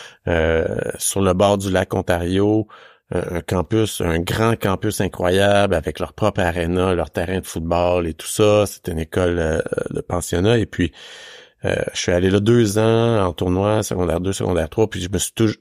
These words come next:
tout de suite dit, je dis, « Ah, je veux aller à cette, à cette école-là, cette école-là est pour moi. » Et puis, bon, quand est arrivé le secondaire cinq, euh, c'est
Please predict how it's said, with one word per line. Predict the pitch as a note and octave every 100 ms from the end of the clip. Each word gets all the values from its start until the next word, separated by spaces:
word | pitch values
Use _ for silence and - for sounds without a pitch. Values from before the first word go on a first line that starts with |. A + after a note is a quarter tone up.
| _ _
tout | - G#2+
de |
suite | G2+ F#2
dit, | G2 G#2+
je | F#2+
dis, « | F2 F#2
Ah, | E2
je | F2 F2+
veux | G#2+ G2+
aller | F2 F#2 F#2+
à | F2
cette, | - E2
à | C#2 E2+
cette | - F2
école-là, | F2 - F2 G2+
cette | F#2+ F2+ -
école-là | - F2 F#2+ G2+ G#2
est | - _
pour | - G2+
moi. » | E2+ D#2+ D#2 - - - - - - - _ -
Et | E2+ D#2
puis, | - - E2+
bon, | F2 E2+
quand | F#2+
est | F#2+ F#2+ F#2
arrivé | F#2 G2
le | G2+
secondaire | G2+ F2 E2+ D#2+
cinq, | - B2 B2 A#2+ A2+ G2+
euh, | E2+ E2 D#2+ D#2+ - - - _
c'est | - -